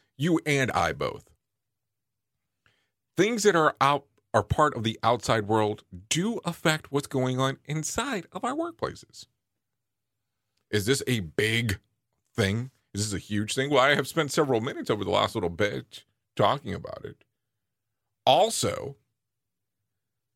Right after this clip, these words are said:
you are noticing that the Satanic Temple is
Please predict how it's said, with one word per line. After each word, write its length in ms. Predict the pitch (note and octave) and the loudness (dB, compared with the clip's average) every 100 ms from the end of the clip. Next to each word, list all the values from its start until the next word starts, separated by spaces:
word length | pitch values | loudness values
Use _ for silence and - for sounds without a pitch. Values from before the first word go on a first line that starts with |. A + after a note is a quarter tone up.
| _ _ _ _ - | _ _ _ _ -2
you 220 | G#2+ C3 | 4 6
are 160 | C#3+ | 6
noticing 540 | B2+ B2+ D#3 - B2 A#2 | 6 4 4 2 0 2
that 180 | A2+ G#2+ | 2 2
the 80 | |
Satanic 520 | A2 B2+ G#2 C#3+ A#2+ - | 0 -2 0 0 0 -2
Temple 500 | D#3 E3 C#3 B2 C#3+ | -2 0 2 2 0
is 240 | C3+ A#2+ | -2 -4